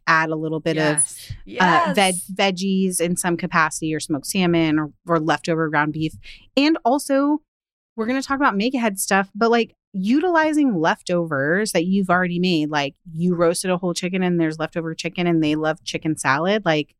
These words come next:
Speaker 1: let them do that or let them make a quick quesadilla. It doesn't have to just be breakfast food, especially if they're feeding themselves, relinquishing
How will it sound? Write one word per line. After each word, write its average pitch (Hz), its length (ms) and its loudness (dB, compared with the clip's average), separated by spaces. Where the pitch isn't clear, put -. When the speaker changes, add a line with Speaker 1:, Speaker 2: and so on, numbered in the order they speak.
Speaker 1:
let - 180 -2
them 220 280 2
do 160 160 2
that 120 240 2
or 175 100 -2
let 165 160 -2
them 190 120 0
make 196 160 0
a 185 60 -2
quick - 280 -6
quesadilla. 185 840 -2
It 180 40 -2
doesn't 208 280 0
have 185 220 0
to 175 100 -8
just 165 260 -4
be 147 100 -2
breakfast - 540 -6
food, 135 200 -2
especially 156 520 -2
if 151 100 -6
they're 139 220 -2
feeding 147 320 -2
themselves, 135 540 -4
relinquishing 139 760 -6